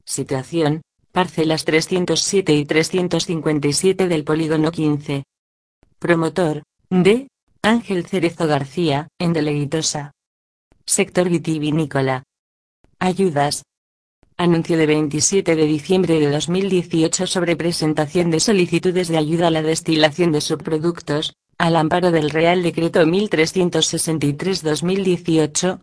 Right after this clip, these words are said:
de dos de noviembre, para la aplicación de las medidas del Programa de Apoyo dos mil diecinueve dos mil veintitrés al sector vitivinícola español.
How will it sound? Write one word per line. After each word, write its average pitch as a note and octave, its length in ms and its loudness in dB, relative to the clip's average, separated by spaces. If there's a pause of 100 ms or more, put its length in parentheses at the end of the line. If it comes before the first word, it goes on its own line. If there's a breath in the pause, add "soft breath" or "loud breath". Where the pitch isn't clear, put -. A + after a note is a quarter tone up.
(100)
de F3 180 4
dos D#3+ 160 -2
de D#3+ 100 0
noviembre, D3+ 640 0 (240)
para E3+ 240 -2
la D#3 160 2
aplicación D#3 640 -2
de E3 80 4
las D#3 240 0
medidas D#3+ 400 -4
del E3+ 160 0
Programa E3 480 2
de D#3 100 2
Apoyo C#3+ 460 -2 (760)
dos G#3 300 4
mil E3+ 200 0
diecinueve E3+ 640 2
dos D3 200 2
mil F3+ 200 2
veintitrés D#3+ 580 -2
al D#3 160 2
sector D3 400 -2
vitivinícola E3+ 640 2
español. D#3 560 0